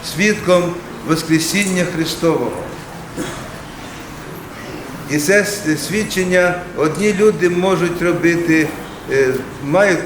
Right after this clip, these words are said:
від дара такі здібності, що вони можуть про це свідчити з допомогою свого слова. Вони можуть ясно, зрозуміло, е, е,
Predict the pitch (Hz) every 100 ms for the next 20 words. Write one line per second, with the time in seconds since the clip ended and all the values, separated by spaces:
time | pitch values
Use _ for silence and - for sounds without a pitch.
0 | 123 147 147 170 160 147 147 - 156 147
1 | 151 202 180 160 - - 160 175 175 185
2 | 170 - 160 156 180 - 185 175 165 143
3 | 156 - - 151 160 175 180 160 170 165
4 | 156 - 160 170 143 - - - - -
5 | - 160 180 175 165 - - - 117 165
6 | 190 185 165 165 160 - - 123 170 175
7 | 175 175 190 175 175 175 - - - -
8 | - 123 147